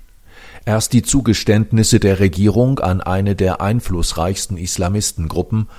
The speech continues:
der Freispruch durch das oberste Gericht könne nochmal überprüft werden und Asia Bibi dürfe das Land nicht verlassen,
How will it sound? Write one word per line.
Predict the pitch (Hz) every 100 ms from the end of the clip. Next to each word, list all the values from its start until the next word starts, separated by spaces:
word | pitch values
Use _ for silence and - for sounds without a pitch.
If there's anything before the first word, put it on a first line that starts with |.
| - -
der | 78
Freispruch | - 87 110 - 113 120
durch | - 76 -
das | 78 -
oberste | 104 92 90 95
Gericht | 87 92 113 -
könne | - 92 90
nochmal | 95 - 90 87
überprüft | 85 85 - 110 - 95
werden | 98 110 113
und | 76 -
Asia | 85 80 90 82
Bibi | 101 104 101 87
dürfe | 85 98
das | 85 80 90
Land | 87 -
nicht | 98 -
verlassen, | - 90 95 - 107